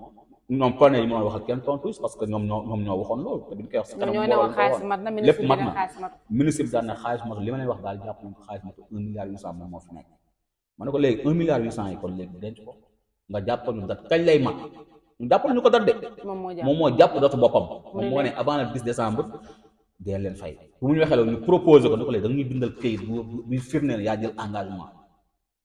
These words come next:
Speaker 2: Mu bind ko.
Speaker 1: Bi mu naree jug dem ba koy def, dégguma rek de. Yéen autorité militaire yi toogoon foofu.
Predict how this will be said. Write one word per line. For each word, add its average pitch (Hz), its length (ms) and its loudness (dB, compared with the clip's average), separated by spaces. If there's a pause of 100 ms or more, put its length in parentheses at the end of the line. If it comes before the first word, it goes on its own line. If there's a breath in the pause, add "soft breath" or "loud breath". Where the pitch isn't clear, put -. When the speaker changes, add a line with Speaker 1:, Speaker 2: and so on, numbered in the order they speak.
(420)
Speaker 2:
Mu 190 140 -10
bind 165 180 -12
ko. - 120 -20 (180)
Speaker 1:
Bi 127 120 0
mu 185 100 6
naree 185 320 8
jug 127 140 0
dem 139 160 8
ba 151 80 8
koy 180 140 10
def, 120 240 6
dégguma 185 260 6
rek 196 140 8
de. 135 80 4 (440)
Yéen 160 220 10
autorité 180 320 8
militaire 147 320 8
yi 127 60 2
toogoon 143 200 6
foofu. - 280 -2